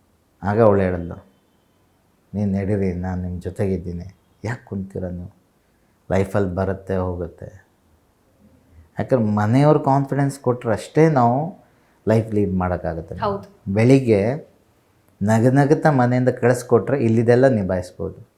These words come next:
Speaker 2: ಹೌದು.
Speaker 1: ಅಲ್ಲೇ ಏನೋ ಒಂದು ಜಗಳ ಮಾಡ್ಕೊಂಡು ಇಲ್ಲಿ ಬಂದರೆ ಇಲ್ಲಿ ಏನು ಮಾಡ್ತೀನಿ ನಾನು? ಏನೂ ಮಾಡೋಕ್ಕಾಗಲ್ಲ. ನಾ ಏನು ಮಾಡ್ತಾಯಿದ್ದೀವಿ ಅದಕ್ಕೆಲ್ಲ ಕೆಲಸ, ಆ, ಕಾರಣನೇ ಆ ಒಂದು ಪಾಸಿಟಿವಿಟಿ ಅಷ್ಟೇ.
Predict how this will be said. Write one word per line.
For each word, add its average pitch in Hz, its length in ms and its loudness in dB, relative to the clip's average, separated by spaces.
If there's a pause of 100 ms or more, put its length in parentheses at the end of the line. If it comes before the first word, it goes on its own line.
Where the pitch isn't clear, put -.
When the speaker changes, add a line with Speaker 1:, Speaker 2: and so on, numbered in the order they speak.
(120)
Speaker 2:
ಹೌದು. - 420 -14
Speaker 1:
ಅಲ್ಲೇ 131 560 6
ಏನೋ 160 260 8
ಒಂದು 143 120 2
ಜಗಳ 117 300 4
ಮಾಡ್ಕೊಂಡು 135 460 2
ಇಲ್ಲಿ 120 400 2
ಬಂದರೆ 107 480 2
ಇಲ್ಲಿ 131 280 2
ಏನು 190 220 4
ಮಾಡ್ತೀನಿ 143 360 2
ನಾನು? 113 640 -6
ಏನೂ 131 200 2
ಮಾಡೋಕ್ಕಾಗಲ್ಲ. 92 600 0 (580)
ನಾ 85 240 -4
ಏನು 139 300 4
ಮಾಡ್ತಾಯಿದ್ದೀವಿ 147 580 6
ಅದಕ್ಕೆಲ್ಲ 127 560 4
ಕೆಲಸ, 127 340 2
ಆ, - 880 -2
ಕಾರಣನೇ 160 760 2
ಆ 107 140 2
ಒಂದು 113 200 2
ಪಾಸಿಟಿವಿಟಿ 120 760 2
ಅಷ್ಟೇ. - 400 -8